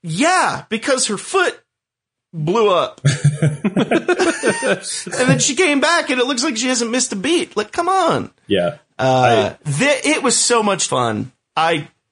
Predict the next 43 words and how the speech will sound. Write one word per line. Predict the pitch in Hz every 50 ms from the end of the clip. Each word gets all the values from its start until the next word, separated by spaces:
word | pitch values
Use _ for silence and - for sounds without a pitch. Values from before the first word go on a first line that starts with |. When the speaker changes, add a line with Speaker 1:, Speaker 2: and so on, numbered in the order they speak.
| _ _ -
Speaker 1:
just, | - 147 135 123 - - - _ _ _
yeah. | - 143 113 110 104 113 - _ _ _ - _ _ -
Speaker 2:
I | 123 131
hope | 139 160 165 170
this | 180 160 -
isn't, | 151 139 139 135 117 - - - _ -
uh, | 104 104 98 98
anything | 110 107 113 107 - 120 107 104
that | 101 98 95 92 - - -
everyone | 101 98 98 95 95 92
just, | 92 90 - -
like, | 98 85 76 - _ _ _ _ _ _ _ -
knows | 92 95 - - 92 92
and | 90 87
understands | 87 87 90 - - 87 82 87 87 95
already. | 95 92 95 95 92 101 98 - _ _ _ _
But | - 123
it's | 127 -
so | - 190 180 160
interesting | 151 139 - 139 131 - 127 123 117 110 104 101 101 - -
to | - 104
look | 104 107 98
at, | 104 90
like, | 101 95 -
the | 101
context | 95 - - 90 92 101 - 104 - -
of | 104 92
this | 98 87 - -
injury, | 95 95 90 92 95 95 92 90 90 87 85 87 85 - _ _ -
especially | - - - 156 147 - 156 143
in | 127
the | 113 101
past. | - - 101 92 92 85 78 - -
Like, | 101 87 78 - _ _ _ _ _ _ _ _ _ _ _ - -
we're, | 131 156 131 139
we're | 151 180 196
to | 196 240 214
a | 185
point | - 151 147 139 123 113
in | 117 110 104
twenty | 101 - 110 110 110 107
twenty-one | 104 113 104 101 95 95 90 92 95 101 101
where | 98 98 95 90 87 85 85 -